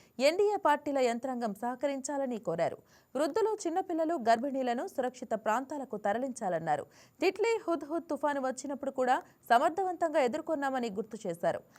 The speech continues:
విపత్తులు వచ్చినప్పుడు సమర్థవంతంగా వ్యవహరిస్తారనే నమ్మకం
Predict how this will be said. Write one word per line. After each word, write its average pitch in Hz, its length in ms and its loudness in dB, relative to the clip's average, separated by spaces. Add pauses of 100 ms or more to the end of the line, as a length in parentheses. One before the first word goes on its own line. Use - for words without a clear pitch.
(180)
విపత్తులు 392 420 0
వచ్చినప్పుడు 330 520 0
సమర్థవంతంగా 277 800 0
వ్యవహరిస్తారనే 247 800 0
నమ్మకం 220 440 -2